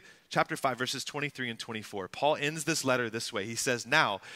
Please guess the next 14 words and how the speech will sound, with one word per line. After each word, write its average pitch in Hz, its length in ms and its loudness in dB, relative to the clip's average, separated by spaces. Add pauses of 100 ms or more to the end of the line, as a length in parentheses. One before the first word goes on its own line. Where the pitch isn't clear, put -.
(140)
may 135 100 2
the 123 100 0
God 151 400 6
of 160 220 -6
peace - 300 -2
himself 135 480 0
sanctify 156 600 0
you," 95 180 -12
make 110 200 -6
you 151 80 -10
more 156 160 2
like 165 220 6
Jesus 135 540 -2 (180)
completely, 101 600 -8